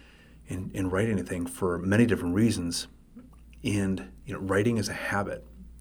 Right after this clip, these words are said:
And as a professional writer, um, there's always room for improvement, but it's something that I believe that m-, many people overthink. And the reason I'm doing this podcast today about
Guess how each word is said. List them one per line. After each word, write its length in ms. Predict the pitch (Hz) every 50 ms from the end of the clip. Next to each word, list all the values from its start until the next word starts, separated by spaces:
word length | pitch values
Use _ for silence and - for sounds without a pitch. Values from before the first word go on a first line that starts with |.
| - - -
And 120 | - 95 92
as 140 | 92 95
a 60 | 95 95
professional 480 | - - - 104 101 - - 113 95
writer, 420 | 85 85 80 85 - - 135 - - - - - - - - - - - - - - - - - - -
um, 240 | 87 87 - - - - - - - -
there's 300 | - 104 98 98 95 -
always 300 | 113 107 127 131 127 -
room 160 | 104 107 107
for 160 | 104 - - 101
improvement, 540 | 95 95 92 - 123 143 156 120 85 -
but 120 | - 90 85
it's 160 | 87 - -
something 320 | - - 98 - - 98
that 200 | 90 90 87 85 80 -
I 180 | - 98 92 90 - - - - 165 160 - - - - - - - - - -
believe 380 | 104 90 90 92 95 98 95
that 120 | 95 92 90
m-, 140 | 95 92 - - - - - -
many 220 | 104 98 107 104
people 280 | 107 107 - 95 90 92
overthink. 540 | 92 92 78 - - - 107 95 90 87
And 240 | - 92 87 87 87 - - - - - - - - - - - -
the 100 | - 101
reason 280 | 98 110 104 - -
I'm 80 | 98 92
doing 200 | 92 98 95 95
this 100 | 101 98
podcast 500 | - 98 90 90 - - 92 90 - -
today 380 | - 90 101 107 95 85 - 92
about 420 | 87 - - 87 85 87 87 -